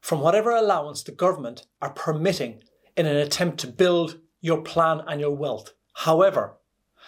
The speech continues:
a product is just a home and an endpoint to store your money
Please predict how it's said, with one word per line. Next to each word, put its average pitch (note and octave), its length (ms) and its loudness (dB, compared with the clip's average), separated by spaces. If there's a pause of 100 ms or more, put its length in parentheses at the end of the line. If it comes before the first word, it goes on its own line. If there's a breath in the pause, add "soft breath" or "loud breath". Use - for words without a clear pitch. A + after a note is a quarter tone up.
a - 80 0
product - 680 0
is - 140 -6
just G#3+ 300 2
a F#3+ 80 2
home B2 480 0 (340 loud breath)
and D#3 140 2
an D#3 140 2
endpoint E3 520 2
to - 80 -10
store A3 320 4
your F#3 140 2
money C3+ 400 -2